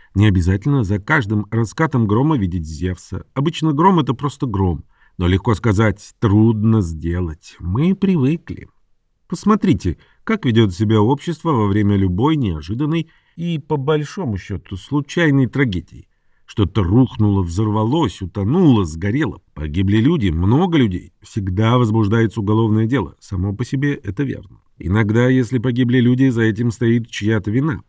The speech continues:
Иногда это нарушение техник безопасности. Не всегда. Иногда теракт. Почти никогда. Но массовое сознание, кажется, не понимает этого н-, иногда.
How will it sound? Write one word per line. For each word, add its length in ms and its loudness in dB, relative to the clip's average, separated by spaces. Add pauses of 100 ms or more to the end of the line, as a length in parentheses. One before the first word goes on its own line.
(140)
Иногда 460 -2
это 160 0
нарушение 720 -2
техник 520 0
безопасности. 1040 -4 (300)
Не 320 4
всегда. 420 -10 (200)
Иногда 380 2
теракт. 560 0 (260)
Почти 420 -8
никогда. 640 -4 (380)
Но 160 6
массовое 520 2
сознание, 580 -2
кажется, 400 -6
не 100 -2
понимает 480 0
этого 260 -2
н-, 180 -2 (140)
иногда. 600 2